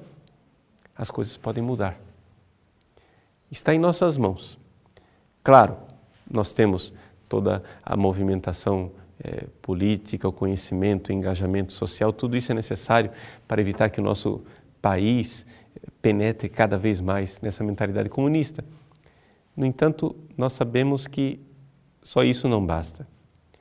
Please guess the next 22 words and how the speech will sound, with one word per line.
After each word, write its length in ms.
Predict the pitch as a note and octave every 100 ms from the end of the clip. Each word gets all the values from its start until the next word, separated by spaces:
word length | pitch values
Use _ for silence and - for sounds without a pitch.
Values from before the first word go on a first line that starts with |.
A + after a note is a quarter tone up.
| _ -
Nós 180 | - -
precisamos 440 | A#2+ A2 A2+ G#2+
acreditar 760 | A#2 - A#2 A#2 A2 G2+ F#2+ - - _ _ _
na 160 | C3 G2
graça 380 | G#2+ A2+ - G2+
de 140 | F#2
Deus, 480 | F2+ B2 D3 - - - _ _ _ -
na 120 | -
intercessão 480 | G2 G#2 - G2 A#2
da 80 | G#2+
Virgem 240 | G#2 G#2
Maria. 360 | G2+ G2 G2 F2+ - - _ _ _ _
É 120 | - C#3
isso 180 | D3
que 60 | D3
ela 80 | C3
nos 200 | B2 -
pede, 420 | G2 F2 - - - -
algo 140 | A#2 A2
de 60 |
muito 240 | A2 G#2 -
simples. 560 | - F2+ - - -